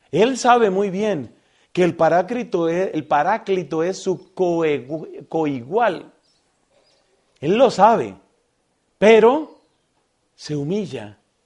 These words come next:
A mí esto me parece tan grande. Yo digo, es para pasarse uno el resto de la vida pidiendo perdón por la vanidad que uno ha tenido, sobre todo en la evangelización.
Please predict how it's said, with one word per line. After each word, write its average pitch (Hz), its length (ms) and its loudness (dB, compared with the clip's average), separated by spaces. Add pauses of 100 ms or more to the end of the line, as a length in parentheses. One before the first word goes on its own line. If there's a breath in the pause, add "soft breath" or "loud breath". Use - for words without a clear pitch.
(960)
A 151 80 -8
mí 175 120 0
esto 214 260 -2
me 247 100 -2
parece 165 380 -2
tan 156 240 -4
grande. 156 500 -6 (1120)
Yo 180 160 4
digo, 226 460 2
es 202 160 2
para 233 500 -2 (220 soft breath)
pasarse 196 500 2
uno 240 340 -2
el 180 120 0
resto 208 420 -2
de 233 100 2
la 156 140 0
vida 214 480 -4 (380 soft breath)
pidiendo 208 520 0
perdón 196 520 0
por 254 160 -4
la 214 100 4
vanidad 170 400 0
que 190 100 -8
uno 233 120 -4
ha 233 80 -6
tenido, 220 320 -2
sobre 160 260 -4
todo 165 260 -4
en 220 60 -4
la 220 80 -2
evangelización. 160 1040 -4